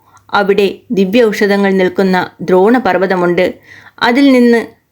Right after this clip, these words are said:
മൃതസഞ്ജീവനി ഔഷധച്ചെടി കൊണ്ടുവന്ന് വാനരന്മാരെ ജീവിപ്പിക്കൂ. അതുകൊണ്ട്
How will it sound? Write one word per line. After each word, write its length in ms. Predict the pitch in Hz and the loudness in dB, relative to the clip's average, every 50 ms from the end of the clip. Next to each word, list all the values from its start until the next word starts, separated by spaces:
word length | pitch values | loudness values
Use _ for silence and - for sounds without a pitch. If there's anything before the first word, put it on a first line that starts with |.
| - - | -6 -4
മൃതസഞ്ജീവനി 960 | 214 226 262 294 294 285 254 240 240 240 240 233 220 220 220 220 208 - - - | -2 0 0 -2 0 0 0 0 2 2 2 2 2 2 2 2 0 -2 -2 -2
ഔഷധച്ചെടി 680 | 196 202 196 196 202 240 233 220 220 - 220 196 202 | 0 0 0 0 0 0 0 0 0 0 0 0 0
കൊണ്ടുവന്ന് 560 | 202 208 196 196 196 220 208 208 196 196 196 | 0 0 0 0 0 0 0 0 0 0 0
വാനരന്മാരെ 720 | 196 196 190 190 190 196 220 214 202 202 196 190 190 196 | 0 0 -2 -2 -2 0 0 0 0 0 0 0 2 0
ജീവിപ്പിക്കൂ. 840 | 190 170 - 190 185 180 202 196 - 196 175 - - 185 185 - - - _ _ _ _ _ - | 0 0 0 -2 0 0 0 -2 -2 -4 -6 -2 0 0 0 0 -2 -10 _ _ _ _ _ -4
അതുകൊണ്ട് 600 | 214 226 208 247 240 240 220 214 202 202 202 - | -4 -2 -2 0 0 2 0 0 0 0 -2 -2